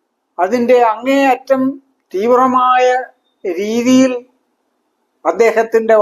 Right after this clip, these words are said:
വായിൽ നിന്നും നാം കേട്ടുകൊണ്ടേയിരിക്കുകയാണ്. കഴിഞ്ഞ ഒരാഴ്ച മുൻപ് വരെ വെള്ളാപ്പള്ളി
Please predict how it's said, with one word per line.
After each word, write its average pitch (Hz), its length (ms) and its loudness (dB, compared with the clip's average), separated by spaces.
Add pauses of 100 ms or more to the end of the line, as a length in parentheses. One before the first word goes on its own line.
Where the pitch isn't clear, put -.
വായിൽ 226 380 2 (100)
നിന്നും 226 240 -14 (100)
നാം 214 160 0 (240)
കേട്ടുകൊണ്ടേയിരിക്കുകയാണ്. 202 1300 0 (2750)
കഴിഞ്ഞ 247 320 0 (1040)
ഒരാഴ്ച 262 500 0 (120)
മുൻപ് 240 300 -6
വരെ 220 240 2 (1900)
വെള്ളാപ്പള്ളി 262 640 2